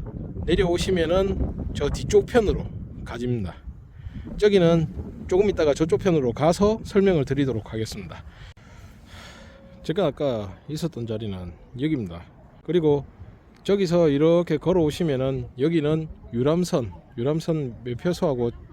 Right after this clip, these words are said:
조개구이집, 조개구이집에서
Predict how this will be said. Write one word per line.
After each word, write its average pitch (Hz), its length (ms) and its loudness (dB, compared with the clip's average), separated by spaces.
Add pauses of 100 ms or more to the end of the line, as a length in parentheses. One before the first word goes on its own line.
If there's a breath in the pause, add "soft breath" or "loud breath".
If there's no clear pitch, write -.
(480)
조개구이집, 151 640 0 (3250 loud breath)
조개구이집에서 147 1000 -4